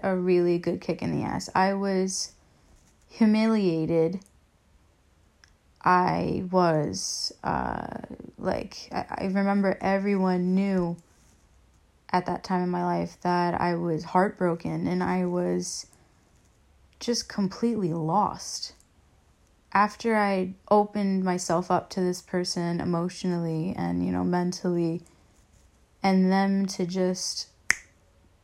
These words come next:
disappear like that, I became even more heartless. It, I can't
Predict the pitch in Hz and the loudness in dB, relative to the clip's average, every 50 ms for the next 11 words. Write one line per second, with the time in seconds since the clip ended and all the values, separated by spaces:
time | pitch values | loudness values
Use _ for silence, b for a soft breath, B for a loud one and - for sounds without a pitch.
0 | _ _ _ _ _ _ _ _ _ _ 196 185 180 - 190 185 - - 185 180 | _ _ _ _ _ _ _ _ _ _ -4 -2 -2 -2 -4 -6 -2 0 0 2
1 | 185 190 196 208 202 196 196 - 214 220 233 240 - - - - _ _ _ _ | 2 2 2 0 0 -2 0 2 4 4 6 4 2 0 -6 -14 _ _ _ _
2 | _ _ _ _ _ _ _ _ _ _ _ _ _ _ _ _ _ _ _ _ | _ _ _ _ _ _ _ _ _ _ _ _ _ _ _ _ _ _ _ _
3 | _ _ _ _ _ _ _ _ _ _ _ _ _ _ - _ _ _ _ _ | _ _ _ _ _ _ _ _ _ _ _ _ _ _ -20 _ _ _ _ _
4 | _ _ _ _ _ - - - _ _ _ _ _ _ _ _ _ _ _ _ | _ _ _ _ _ -20 -20 -20 _ _ _ _ _ _ _ _ _ _ _ _
5 | _ _ _ _ - 202 214 208 208 220 220 - - 208 202 196 196 202 190 185 | _ _ _ _ 0 2 2 2 0 -2 -2 -2 -2 0 2 2 2 2 2 0
6 | 175 165 165 175 180 202 202 190 180 175 160 - 160 - - - - - - - | 0 0 2 2 2 4 4 4 4 2 2 2 0 -2 -4 -4 -6 -8 -10 -10
7 | - - _ _ _ _ _ _ _ _ _ _ _ _ _ _ _ _ _ _ | -12 -16 _ _ _ _ _ _ _ _ _ _ _ _ _ _ _ _ _ _
8 | - _ _ _ _ _ _ _ _ _ _ _ _ _ 196 190 185 - _ _ | -20 _ _ _ _ _ _ _ _ _ _ _ _ _ -4 -4 -4 -6 _ _
9 | _ - 196 190 - - - 233 233 226 214 - | _ -4 -4 -4 -4 -2 0 0 2 2 0 -2